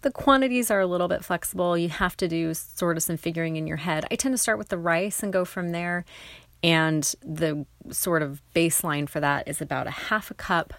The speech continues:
cooked rice per person is a serving. And then, of course, you're bulking that up with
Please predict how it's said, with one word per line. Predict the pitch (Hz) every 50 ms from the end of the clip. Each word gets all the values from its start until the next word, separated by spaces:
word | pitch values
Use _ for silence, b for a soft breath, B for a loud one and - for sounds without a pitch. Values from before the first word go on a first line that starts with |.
| - _ _ _ _ _ - -
cooked | - - 254 220 - -
rice | 196 165 160 151 151 151 147 - - - - B B B B B B B B B B _
per | - - - 190 170 165
person | - - - - 156 143 147 - - - 87 78 - 165 - - - - - - - - - -
is | 180 151 -
a | 202
serving. | - - - - 143 123 143 120 98 98 -
And | - 170 170
then, | 175 165
of | 160 -
course, | - 185 160 - -
you're | 160
bulking | 147 139 - 151 151 147 - - 151 143
that | 143 139 135 131
up | 127 - - - -
with | - 139 127 - -